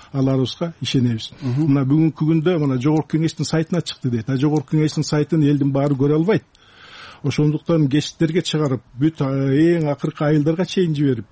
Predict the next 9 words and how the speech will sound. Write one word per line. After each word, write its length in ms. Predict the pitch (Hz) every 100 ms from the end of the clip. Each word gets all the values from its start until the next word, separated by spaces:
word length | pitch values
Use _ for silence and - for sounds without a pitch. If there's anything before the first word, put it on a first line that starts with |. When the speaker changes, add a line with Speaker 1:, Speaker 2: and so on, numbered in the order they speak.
| -
Speaker 1:
ошол 280 | 123 - 143
жерде, 320 | 151 143 156 - - - - -
э, 60 | 139
элдин 680 | 135 135 135 131 143 156
арасында 320 | 156 151 - 160
коомдук, 480 | 147 147 156 160 -
э, 60 | 139
угууларды 680 | 127 123 131 139 160 170 202
уюштуруп, 500 | 190 143 - 123